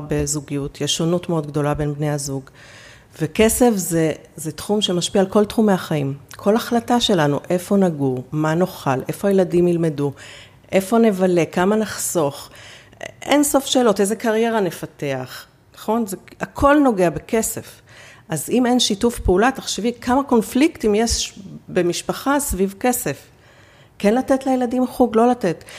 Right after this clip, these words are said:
איך לחנך את הילדים? לפנק אותם ולתת להם, או לתת להם דמי כיס וללמד אותם לנהל?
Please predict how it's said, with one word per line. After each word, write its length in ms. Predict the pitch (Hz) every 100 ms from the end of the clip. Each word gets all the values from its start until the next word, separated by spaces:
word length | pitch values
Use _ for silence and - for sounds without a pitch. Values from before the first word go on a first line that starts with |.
| - -
איך 140 | 226 254
לחנך 420 | 294 262 202 -
את 80 | 190
הילדים? 440 | 170 165 156 151
לפנק 640 | 151 - - 165 160 190 190
אותם 360 | 247 262 262 240
ולתת 460 | 156 151 202 233
להם, 300 | 254 269 269
או 40 | 226
לתת 380 | 170 - 180 190
להם 200 | 180 180
דמי 260 | 156 170 170
כיס 320 | - 220 208 165
וללמד 380 | 170 165 165 165
אותם 200 | 170 165
לנהל? 560 | 156 - - 170 143